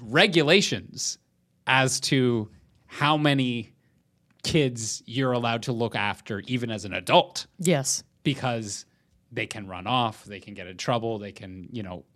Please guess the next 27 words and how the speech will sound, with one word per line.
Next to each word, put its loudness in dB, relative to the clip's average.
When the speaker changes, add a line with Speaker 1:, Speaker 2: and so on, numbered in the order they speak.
Speaker 1:
hurt -6
themselves, -4
they -12
can -16
hurt -10
other -10
kids. -6
Like, -4
Speaker 2:
Mm-hmm. 2
Speaker 1:
like, -2
if -6
you 0
don't 0
keep 2
an, 0
a 0
tally 6
on 0
them, -6
and 6
these 6
kids 4
do 6
go 4
fucking -6
wild. -10
Speaker 2:
Oh, 8